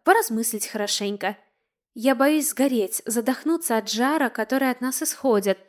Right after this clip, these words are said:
А еще больше боюсь, что, насытив свою страсть,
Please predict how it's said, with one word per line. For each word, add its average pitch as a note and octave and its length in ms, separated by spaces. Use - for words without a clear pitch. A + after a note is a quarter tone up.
А - 100
еще C4 260
больше D#4+ 360
боюсь, A#3 420
что, A3+ 480
насытив A#3 540
свою A3+ 240
страсть, E4+ 520